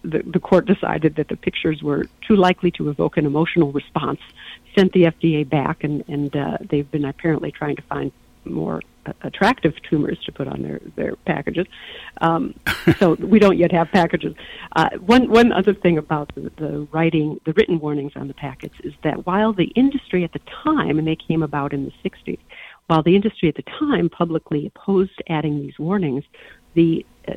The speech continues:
Speaker 1: tobacco lawyers were actually quite happy because it gave them a new defense to the lawsuits. They could argue that, hey,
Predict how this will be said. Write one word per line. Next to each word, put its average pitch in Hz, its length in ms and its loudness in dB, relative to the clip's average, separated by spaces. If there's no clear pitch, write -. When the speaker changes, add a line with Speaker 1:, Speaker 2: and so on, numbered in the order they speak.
Speaker 1:
tobacco 190 480 0
lawyers 190 560 2
were 170 160 2
actually 160 340 -2
quite 147 300 -2
happy 143 340 -2
because 143 300 -6
it 147 120 -4
gave 165 220 2
them 160 220 0
a 147 80 0
new 160 340 2
defense 156 540 -2
to 139 80 -10
the 139 100 -10
lawsuits. 143 560 -10
They 156 200 2
could 190 140 -2
argue 156 320 0
that, 160 100 -2
hey, 240 260 -2